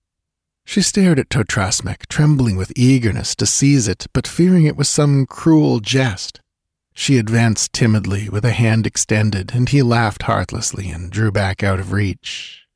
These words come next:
Even as her lips parted to curse him, some instinct snatched her eyes upward. From the gilded ceiling, four jade-hued vessels were falling.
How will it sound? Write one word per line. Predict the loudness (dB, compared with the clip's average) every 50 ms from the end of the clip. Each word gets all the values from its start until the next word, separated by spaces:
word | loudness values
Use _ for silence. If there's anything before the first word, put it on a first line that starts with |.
| _ -2
Even | 0 2 2 4 4 2
as | 2 2
her | 0 0
lips | 0 0 0 -2 -6
parted | -6 -2 0 0 0 0 -2 -2 -6
to | -6
curse | -4 0 0 2 2 2 0 0
him, | 0 0 0
some | 0 0 2 0 0 0
instinct | 2 2 2 2 0 -2 -4 -4 -4 -2
snatched | -4 -6 -2 -2 -2 -2 -4 -6 -4 -2
her | -2 0
eyes | 0 -2 -2 -2
upward. | -2 -2 -2 -4 -4 -4 -8 -14 _ _ _ _ _ _ _ _ _ _
From | -4 0 2 2
the | 2
gilded | 2 2 2 2 4 2 2 0 0
ceiling, | -2 0 2 2 4 4 2 0 -2
four | -2 -2 0 0 2 2 2 0 0
jade-hued | -2 -2 -2 0 2 2 2 2 0 -2 -4 -2 0 2 4 4 2 0 0
vessels | -2 0 0 0 0 0 -2 -2 -2 -4
were | -6 -6
falling. | -6 -2 -2 -2 0 -2 -4 -6 -10 -12 -14